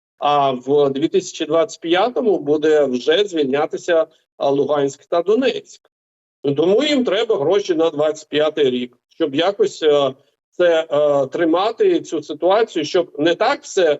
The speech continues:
відбулося вжух, і за один день, е, вже кордони дев'яносто першого року, е, в складі України.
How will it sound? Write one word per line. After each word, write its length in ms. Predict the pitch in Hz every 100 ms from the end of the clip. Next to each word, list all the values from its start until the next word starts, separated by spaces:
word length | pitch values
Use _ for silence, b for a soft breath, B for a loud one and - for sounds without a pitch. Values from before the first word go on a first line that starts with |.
| -
відбулося 680 | 143 156 - 185 180 135 -
вжух, 440 | 135 135 269 339 _ _ _ _ -
і 300 | 175 247 - _ _
за 320 | 160 147 175
один 340 | 170 151 175 165
день, 380 | 180 220 220 175
е, 240 | 165 156
вже 260 | 139 147 180
кордони 440 | 170 151 185 170
дев'яносто 440 | 156 156 151 160
першого 420 | 151 165 143 170 156
року, 460 | 165 147 151 135
е, 380 | - _ _ - 143 139 135 135 131 127
в 80 |
складі 440 | - - 170 151 147
України. 520 | 151 165 196 160 123